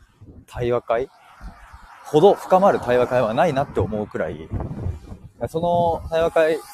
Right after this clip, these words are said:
ったらかし対話会がね、二時間ぐらいかな。もう終わる頃には、その最初の、「え、ど、どうします？」みたいなのが嘘だったみたいな感じで、すごくね、あの、いい雰囲気になってるんですよ。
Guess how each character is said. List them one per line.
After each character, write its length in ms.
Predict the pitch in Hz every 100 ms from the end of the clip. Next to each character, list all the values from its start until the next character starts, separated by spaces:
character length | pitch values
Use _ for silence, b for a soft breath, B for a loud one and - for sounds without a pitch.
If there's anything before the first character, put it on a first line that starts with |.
| 147
っ 40 |
た 60 | -
ら 60 | 165
か 100 | 175
し 80 |
対 140 | - 165
話 80 | 170
会 160 | 117
が 100 | 101
ね、 120 | 92
二 160 | 95 117
時 120 | 123
間 260 | 147 151 156
ぐ 80 | 160
ら 140 | 104
い 60 | - _ -
か 80 |
な。 280 | 90 127 101 - - _ B B B B B B _
も 140 | 120
う 20 |
終 20 | 117
わ 100 | 170
る 120 | 170
頃 240 | 185 170
に 140 | 90 80
は、 300 | 80 85 - _ _
そ 200 | - 90
の 120 | 80
最 280 | - 135 156
初 220 | - 151
の、 260 | 151 143 - _ _ _ b b _
「え、 100 | 123 92 -
ど、 160 | 127
ど 160 | 110 143
う 60 |
し 100 | 127
ま 100 | 90
す？」 120 | 80 107
み 100 | 90
た 160 | 82
い 60 | 80
な 260 | 92 85 80
の 120 | 92
が 100 | 101
嘘 240 | 113 240
だ 100 | 196
っ 100 | 110
た 100 | -
み 160 | 95 87
た 140 | 90
い 80 | 78 - -
な 80 | 85
感 240 | 90 90
じ 120 | 87
で、 260 | 87 104 76 b b b b b
す 200 | - 120
ご 140 | 151
く 120 | 180 92
ね、 340 | 82 78 - B B B B B B 67 - _ _
あ 160 | 90
の、 140 | 78 78
い 300 | 107 147 185
い 40 | 156
雰 160 | 139
囲 60 | 147
気 80 | 98
に 40 |
な 100 | 101
っ 40 |
て 100 | -
る 80 | 98
ん 40 | 80
で 40 |
す 140 | -
よ。 80 | 76